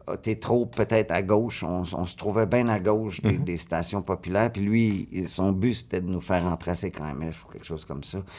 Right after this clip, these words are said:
Speaker 1: Puis nous autres, on disait, « Ben, on est, notre humour est fit peut-être pas. » Et puis il y a quelqu'un qui a lu ça puis qui a dit, « Hey, ça vous tente-tu de faire de la T V ? » Fait que je suis allé avec, euh, Philippe. Philippe, ça, il tentait pas de faire de la télé. Et moi, ça me tentait.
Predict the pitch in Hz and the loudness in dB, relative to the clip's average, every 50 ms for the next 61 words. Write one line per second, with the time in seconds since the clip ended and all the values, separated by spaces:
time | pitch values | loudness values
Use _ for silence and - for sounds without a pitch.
0 | - - - - - - - - - - - - - 80 87 76 101 101 87 92 | -16 -16 -16 -16 -16 -18 -20 -20 -20 -20 -14 -8 -4 -2 0 2 2 2 4 2
1 | 87 87 78 87 95 90 80 87 82 - - - - - 151 147 151 143 139 135 | 0 0 0 0 0 0 0 -2 -6 -8 -14 -16 -16 -16 -14 -14 -14 -16 -16 -14
2 | 143 147 120 113 113 117 113 113 113 113 110 110 113 117 117 113 - 107 120 117 | -10 -8 -8 -8 -8 -8 -6 -4 -2 0 0 2 2 2 2 2 2 4 6 6
3 | 110 123 135 131 120 117 104 95 - - - - - - 143 135 - - - 117 | 8 6 6 6 6 4 4 2 0 -8 -12 -6 0 2 2 2 2 0 0 0
4 | 110 - 113 98 95 90 - - - 117 127 143 135 - - - - - - 101 | 2 2 2 2 2 0 -2 -4 0 2 2 2 2 0 -4 -14 -12 -6 -4 -4
5 | 98 - - 95 85 - 107 98 - - 104 98 - - 123 120 117 110 95 92 | -4 -4 -6 -10 -6 -4 -2 -2 0 -2 -2 -2 0 -2 -2 0 2 0 2 2
6 | 85 80 - - 117 113 - - - - - - - - - - 110 85 64 - | 0 -4 -4 -8 -8 -8 -8 -6 -6 -6 -6 -6 -12 -12 -8 -6 -6 -6 -6 -10
7 | - _ - - - - - - - - - - - 76 80 - - 73 76 85 | -14 _ -20 -20 -20 -20 -20 -20 -20 -20 -14 -6 -6 -6 -6 -6 -6 -6 -6 -6
8 | - - - - - 78 73 - - - - - - - 73 76 71 - - - | -6 -10 -14 -12 -10 -10 -8 -8 -10 -12 -14 -8 -4 -4 -2 -2 -4 -6 -8 -10
9 | - - - - - - - - - - - - _ - - - - - - - | -12 -12 -14 -20 -20 -20 -20 -20 -20 -20 -20 -20 _ -20 -20 -20 -20 -20 -20 -18
10 | - - - 69 - - - 78 71 71 78 85 76 85 80 - 80 80 82 82 | -16 -12 -10 -10 -8 -4 -2 -2 0 0 0 0 0 -2 -2 -4 -4 -4 -4 -4
11 | 82 82 80 76 - - 92 85 87 92 - - - - 85 87 85 - - - | -6 -10 -12 -12 -8 -4 -2 -2 -2 -4 -4 -8 -6 -2 -2 -2 -2 -4 -6 -6
12 | 80 78 - - 76 71 71 - 71 - - - - - - - - - 53 55 | -6 -6 -6 -6 -8 -8 -6 -8 -12 -12 -10 -12 -12 -12 -12 -14 -12 -12 -10 -12
13 | 57 - - - - - 101 - - - - - - - - - - - - - | -12 -14 -14 -16 -16 -16 -16 -18 -20 -20 -20 -20 -20 -20 -20 -20 -20 -20 -20 -20
14 | - - 156 76 78 73 80 78 78 104 120 110 127 135 131 - 80 71 78 - | -20 -12 -8 -6 -6 -4 -2 0 0 0 0 0 -2 -4 -4 -4 -4 -6 -8 -8
15 | - 73 - | -10 -16 -18